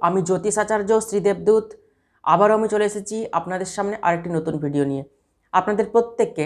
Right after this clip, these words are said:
আপনাদের প্রিয় চ্যানেল সান অ্যাস্ট্রোলজিতে স্বাগত জানাই। আশা করি আপনারা সবাই খুব ভালো আছেন, সুস্থ আছেন এবং খুব আনন্দে আছেন।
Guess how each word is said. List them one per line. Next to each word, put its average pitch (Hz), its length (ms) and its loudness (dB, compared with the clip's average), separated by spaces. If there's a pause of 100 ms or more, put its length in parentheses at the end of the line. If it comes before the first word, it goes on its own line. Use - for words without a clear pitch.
আপনাদের 190 420 0
প্রিয় 214 300 -2
চ্যানেল 160 300 0 (300)
সান 185 240 0
অ্যাস্ট্রোলজিতে 196 480 -2
স্বাগত 151 400 -2
জানাই। 135 260 -4 (320)
আশা 175 220 0
করি 220 200 2
আপনারা 196 300 0
সবাই 196 360 0
খুব 202 140 2
ভালো 175 240 4
আছেন, 208 280 0 (100)
সুস্থ - 320 -6 (100)
আছেন 208 260 -2
এবং 180 160 -2 (100)
খুব 269 140 2 (100)
আনন্দে 135 340 0
আছেন। 127 240 -4